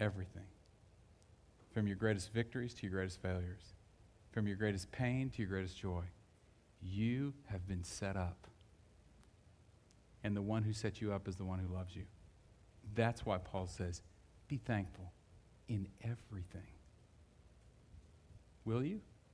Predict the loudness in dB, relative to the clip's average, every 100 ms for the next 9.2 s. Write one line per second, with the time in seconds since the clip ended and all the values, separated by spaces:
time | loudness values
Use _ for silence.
0 | -20 -20 -20 -20 -20 -20 -20 -20 -20 -20
1 | -20 -20 -20 -20 -20 -20 -20 -20 -20 -20
2 | -20 -20 -18 -18 -18 -20 -20 -20 -20 -18
3 | 2 4 6 8 8 6 2 2 4 2
4 | 2 0 2 0 0 -2 0 2 2 0
5 | -2 -2 0 -2 -2 -2 -2 -4 0 0
6 | 0 -2 -8 -20 -20 -20 -20 -20 -20 -20
7 | -10 -2 0 4 4 4 2 4 4 2
8 | 0 2 2 2 0 2 2 4 2 2
9 | 0 -2